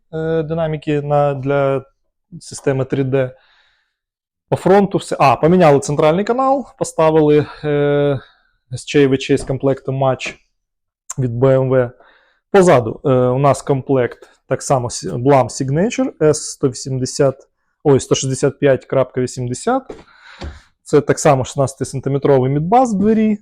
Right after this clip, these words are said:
і, е, твітер в штатному місці в стійки. Е, динаміки в стелі ми залишили, не чіпали. І саме цікаве,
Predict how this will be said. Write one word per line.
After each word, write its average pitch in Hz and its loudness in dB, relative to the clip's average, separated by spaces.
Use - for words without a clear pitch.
і, 202 0
е, 135 0
твітер 156 -4
в - -14
штатному 127 -4
місці 131 -8
в - -20
стійки. - -18
Е, 131 0
динаміки 151 2
в - -2
стелі 139 2
ми 135 -2
залишили, 233 2
не 208 2
чіпали. 190 0
І 233 0
саме 139 0
цікаве, 214 0